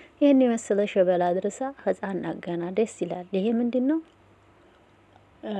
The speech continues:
ልጅ በልጅነት መውለድ ይጠቅማል አንዳንዴ ለታደለ ሰው ማለት ነው። ለገጠመው፣ ለታደለ፣ ሁሉ ነገር ለተመቻቸለት፣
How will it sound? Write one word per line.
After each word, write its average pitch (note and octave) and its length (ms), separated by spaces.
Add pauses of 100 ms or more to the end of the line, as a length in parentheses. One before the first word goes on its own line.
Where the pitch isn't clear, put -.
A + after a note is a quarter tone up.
(220)
ልጅ G3+ 220
በልጅነት F#3 580
መውለድ D#3+ 340
ይጠቅማል E3 480
አንዳንዴ D#3 380 (640)
ለታደለ E3 720
ሰው E3+ 220
ማለት E3 340
ነው። F3 140 (160)
ለገጠመው፣ E3 720 (500)
ለታደለ፣ D#3+ 720 (260)
ሁሉ G3 320
ነገር E3+ 300
ለተመቻቸለት፣ E3+ 1160